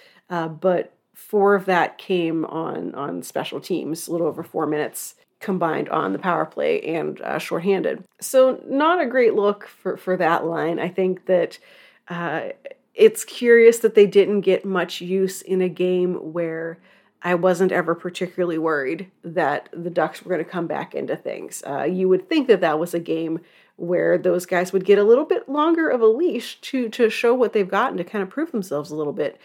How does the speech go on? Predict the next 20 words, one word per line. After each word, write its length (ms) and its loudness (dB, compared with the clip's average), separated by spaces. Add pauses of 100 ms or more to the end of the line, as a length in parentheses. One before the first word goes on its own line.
(300)
uh, 200 -6
because 1040 -4
they, 520 -4
uh, 280 -2 (160)
they, 180 -4
they 180 -6
didn't 380 -4
have 400 -4 (160)
much 360 -4
to 100 -8
lose 560 -2
necessarily, 720 -6
but, 340 -2
uh, 260 0 (180)
still 360 0
a 40 0
short 280 4
leash 300 -6
for 120 -8
them. 300 -2